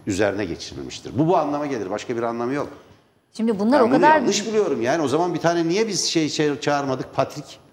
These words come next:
Speaker 1: Fener Patriğini de çağırmamız
Speaker 2: Sormak
Speaker 1: lazımdı.
Speaker 2: lazım.
Speaker 1: Peki niye çağırmadınız? Ee, mesela bir Türkiye'de, e, yirmi beş milyona, yirmi, yirmi beş milyona yakın Alevi yurttaşımızın yaşadığı belirtiliyor. Resmi bir sayı yok ama.
Speaker 2: Ha,
Speaker 1: Niye
Speaker 2: cennet
Speaker 1: çağırmadınız?
Speaker 2: ibadethane saymıyorlar ya.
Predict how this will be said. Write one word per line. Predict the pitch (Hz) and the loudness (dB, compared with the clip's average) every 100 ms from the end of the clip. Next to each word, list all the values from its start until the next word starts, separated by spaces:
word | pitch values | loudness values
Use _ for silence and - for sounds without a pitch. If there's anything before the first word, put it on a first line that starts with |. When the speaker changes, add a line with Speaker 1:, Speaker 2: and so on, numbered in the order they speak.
| - - _ _ _ _ _ _ _ - | -20 -20 _ _ _ _ _ _ _ -2
Speaker 1:
Fener | 120 165 185 | 0 2 2
Patriğini | 160 156 180 220 | 0 0 -4 -2
de | - | 0
çağırmamız | 175 185 202 196 | 2 2 4 2
Speaker 2:
Sormak | 120 | 2
Speaker 1:
lazımdı. | 120 - 113 | 4 4 2
Speaker 2:
lazım. | 151 - - _ _ _ _ _ _ | -4 -10 -20 _ _ _ _ _ _
Speaker 1:
Peki | - 113 131 | -4 -2 0
niye | 127 196 220 | 2 2 0
çağırmadınız? | 180 175 156 143 131 131 - - - | 0 0 0 -2 -2 -4 -6 -10 -4
Ee, | 123 | 0
mesela | 123 117 123 135 127 123 | 0 0 0 0 0 0
bir | 123 - - - - - - | -2 -6 -16 -20 -20 -14 -4
Türkiye'de, | 120 - 120 113 123 - - - | -4 0 -2 0 -2 -4 -18 -10
e, | 104 101 107 104 | -2 0 2 0
yirmi | 95 117 120 | 2 2 2
beş | 151 - | 0 -2
milyona, | 127 117 113 | -4 -2 -2
yirmi, | 107 117 117 | 0 -2 0
yirmi | 113 131 | -2 -2
beş | 151 127 | -2 -4
milyona | 113 117 | -4 -2
yakın | 107 104 135 | -4 -4 -4
Alevi | 117 123 | -2 -2
yurttaşımızın | 131 - 117 - 123 151 | -2 -4 -6 -4 -4 -2
yaşadığı | 135 123 123 160 | -2 -4 -2 -2
belirtiliyor. | 143 104 98 95 - - _ _ - | -2 -4 -6 -8 -8 -16 _ _ -10
Resmi | 85 - 98 | -8 -6 -6
bir | 98 | -4
sayı | - 110 | -4 -2
yok | 127 151 | -2 -4
ama. | 202 175 - _ - | -8 -10 -18 _ -16
Speaker 2:
Ha, | |
Speaker 1:
Niye | 160 - | -10 -2
Speaker 2:
cennet | 135 190 | 0 2
Speaker 1:
çağırmadınız? | 214 240 254 220 | 2 2 2 4
Speaker 2:
ibadethane | 226 233 247 254 254 | 4 4 0 0 0
saymıyorlar | 311 285 226 202 185 180 175 | 0 0 0 -2 -2 0 0
ya. | 175 | -2